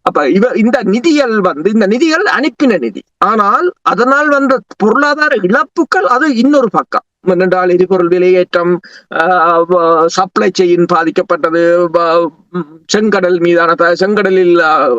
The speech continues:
மீதான தாக்குதலால் ஐரோப்பாவுக்கும் ஆசியாவுக்கும் இடையிலான வர்த்தகங்கள் பாதிக்கப்பட்டது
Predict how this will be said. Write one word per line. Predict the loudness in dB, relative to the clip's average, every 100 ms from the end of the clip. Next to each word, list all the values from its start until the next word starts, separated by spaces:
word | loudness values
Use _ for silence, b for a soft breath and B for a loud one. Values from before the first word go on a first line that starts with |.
| -2
மீதான | 0 0 0 -2
தாக்குதலால் | -2 -4 -2 0 2 2 0 -2 -4 -4
ஐரோப்பாவுக்கும் | -2 0 -2 -2 -2 -2 -2 0
ஆசியாவுக்கும் | 0 0 -2 -2 0 0 0
இடையிலான | 2 2 0 0
வர்த்தகங்கள் | -2 -2 -2 0 0 0
பாதிக்கப்பட்டது | 0 0 -2 -4 -4 -2 -2